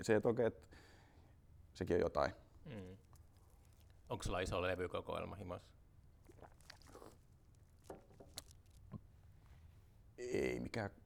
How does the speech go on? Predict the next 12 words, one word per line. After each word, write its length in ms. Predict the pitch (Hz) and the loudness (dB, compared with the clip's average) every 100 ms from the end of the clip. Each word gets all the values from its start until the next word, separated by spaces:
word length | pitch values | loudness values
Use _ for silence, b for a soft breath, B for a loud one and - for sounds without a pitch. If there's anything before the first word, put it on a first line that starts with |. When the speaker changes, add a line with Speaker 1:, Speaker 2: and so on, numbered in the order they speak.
| - - | -10 0
Speaker 1:
no 320 | 123 110 104 - - | 2 2 0 -4 -4
ei 180 | - 113 | -2 0
nyt 120 | 139 | -2
kauhean, 360 | - - - - - - - - - - - - | -2 -4 -6 -12 -14 -20 -20 -20 -20 -20 -20 -6
kauhean 400 | - - - - | 0 0 0 -4
merkittävä 520 | - - - - - - | -6 -6 -10 -10 -12 -10
varmaan. 400 | - - - 87 - - - B B B B B - | -10 -10 -10 -12 -16 -20 -20 B B B B B 0
Ja 140 | - - - - | 2 2 -8 -4
en 160 | - 104 | 0 2
oikeastaan 400 | 101 104 - 98 | 2 0 0 0
sillä 140 | 98 - | 2 2
aktiivisesti, 720 | - - 117 - 92 - 95 | 0 -4 -4 -4 -6 -4 -6